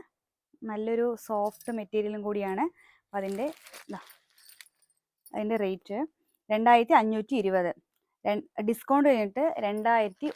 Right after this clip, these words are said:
ഒരുന്നൂറ്റി നാൽപത്തിരണ്ട് രൂപ. ഹാഫ് വെയ്റ്റിൽ വരുന്ന ഒരു, ആ, സാരിയാണ്. ഫുള്ളായിട്ട് എംബ്രോയ്ഡറി സാരിയാണ് ഫുള്ളായിട്ടും. എന്താ, അല്ല, അതിൻ്റെ ഡിസൈനാണ് കേട്ടോ ഇത്.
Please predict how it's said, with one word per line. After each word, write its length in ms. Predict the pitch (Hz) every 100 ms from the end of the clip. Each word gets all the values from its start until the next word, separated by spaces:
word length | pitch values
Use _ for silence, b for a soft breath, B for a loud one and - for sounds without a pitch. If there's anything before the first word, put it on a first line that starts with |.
| 196
ഒരുന്നൂറ്റി 680 | 208 226 240 214 - - 294 226
നാൽപത്തിരണ്ട് 880 | 196 190 208 196 214 214 208 208 285 - -
രൂപ. 160 | 185 170 - - - -
ഹാഫ് 300 | 220 220 -
വെയ്റ്റിൽ 260 | 226 214 226
വരുന്ന 220 | 208 208 208
ഒരു, 120 | 202 269 302 _ -
ആ, 40 | 208 196
സാരിയാണ്. 360 | 208 202 202 208 233
ഫുള്ളായിട്ട് 460 | 214 214 233 214 226
എംബ്രോയ്ഡറി 420 | 190 196 196 202 254 _ _ _ _ _ _ _ _ _ - _ _ _ - - -
സാരിയാണ് 380 | 214 208 208 202
ഫുള്ളായിട്ടും. 380 | 202 196 185 214
എന്താ, 140 | 196 190 - _ _ _ _
അല്ല, 120 | 190 202 208 196
അതിൻ്റെ 240 | 208 254 220
ഡിസൈനാണ് 440 | 214 226 220 196
കേട്ടോ 160 | 175 180 175 180
ഇത്. 140 | 208